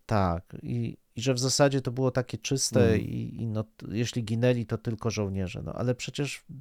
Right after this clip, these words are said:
Speaker 1: doskonale wiemy,
Speaker 2: Mhm,
Speaker 1: że to nie jest
Speaker 2: mhm.
Speaker 1: prawda. To znaczy, gdyby tak było, to ludzie nie uciekaliby do miast, nie chowaliby się w tych miastach.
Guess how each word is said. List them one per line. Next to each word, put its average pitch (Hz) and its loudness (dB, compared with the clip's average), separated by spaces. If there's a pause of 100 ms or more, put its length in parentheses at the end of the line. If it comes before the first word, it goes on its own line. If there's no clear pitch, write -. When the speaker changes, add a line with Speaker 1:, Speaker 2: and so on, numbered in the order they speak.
(140)
Speaker 1:
doskonale 143 0
wiemy, 117 4
Speaker 2:
Mhm, 92 4
Speaker 1:
że 92 0
to - -4
nie 104 2
jest 92 2
Speaker 2:
mhm. 107 -2
Speaker 1:
prawda. 120 2
To 98 -6
znaczy, 101 -6
gdyby 123 0
tak 120 -2
było, 120 2 (580)
to 113 2
ludzie 120 4
nie 123 4
uciekaliby 123 2
do 107 2
miast, 104 2
nie 113 -2
chowaliby 120 2
się - -6
w - -10
tych - -6
miastach. 101 -2